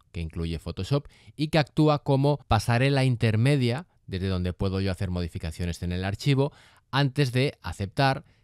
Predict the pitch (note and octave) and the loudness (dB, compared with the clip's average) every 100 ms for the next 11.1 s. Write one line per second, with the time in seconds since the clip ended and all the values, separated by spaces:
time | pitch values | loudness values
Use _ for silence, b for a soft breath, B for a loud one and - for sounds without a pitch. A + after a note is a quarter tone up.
0 | _ F#2+ G2+ G#2 C3+ C3+ B2+ G#2 G#2 G#2+ | _ -2 0 0 0 0 0 0 0 -2
1 | C3 A2 G#2+ G#2+ A#2+ F2 F2+ D#2 D2+ D#2+ | 0 0 0 0 -2 -2 -6 -8 -6 -6
2 | D2 D#2+ - G2+ A#2+ D3+ D#3 - A2+ A#2 | -6 -6 -4 -2 2 2 0 -2 2 4
3 | G#2 A2 G2+ G2+ G#2+ G2 F#2+ F#2 - - | 4 2 2 2 0 0 -2 -2 -6 -6
4 | A#2 G#2 G#2+ A#2+ - A2 C3 B2+ _ F2 | -2 -2 0 0 0 -4 -4 -10 _ -8
5 | E2 A2+ A2+ A#2+ G#2 G2 G2 G#2 G2 A2 | -2 -2 0 0 0 0 -2 -4 -2 -2
6 | C3 C3+ B2 A2+ - A2 A#2 G2+ G2 G2+ | 0 -2 0 -2 0 -2 -2 -6 -2 0
7 | A2+ C3+ G#2+ G2+ G2 G2 G2+ G2+ G2 F2+ | 2 2 2 2 2 0 -2 -2 -2 -2
8 | G2 G#2 B2+ C3 B2 G#2+ G2+ G#2+ G2+ A2+ | -2 0 2 2 0 -2 -2 -2 0 0
9 | - G#2+ A2+ A#2 G#2 F#2 E2 - - G2+ | -2 -2 0 0 0 -2 -4 -8 -8 -4
10 | G2+ F2 G2 F#2 A2+ G#2+ G2 E2+ D2+ D2 | -4 -4 -4 -2 0 0 0 -4 -6 -10